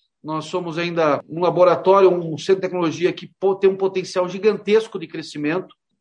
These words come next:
Fomos pouco trabalhado, é, com essa capacidade e essa possibilidade ao longo de algumas décadas, e a gente vê que pode ser, podemos ter um bom futuro aí, é, com essa organização que foi feita internamente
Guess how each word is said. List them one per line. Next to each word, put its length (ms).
Fomos 300
pouco 760
trabalhado, 960
é, 140
com 180
essa 320
capacidade 1000
e 100
essa 200
possibilidade 600
ao 60
longo 260
de 60
algumas 360
décadas, 520
e 100
a 60
gente 200
vê 200
que 180
pode 300
ser, 260
podemos 340
ter 160
um 80
bom 240
futuro 460
aí, 300
é, 300
com 120
essa 220
organização 680
que 60
foi 140
feita 320
internamente 840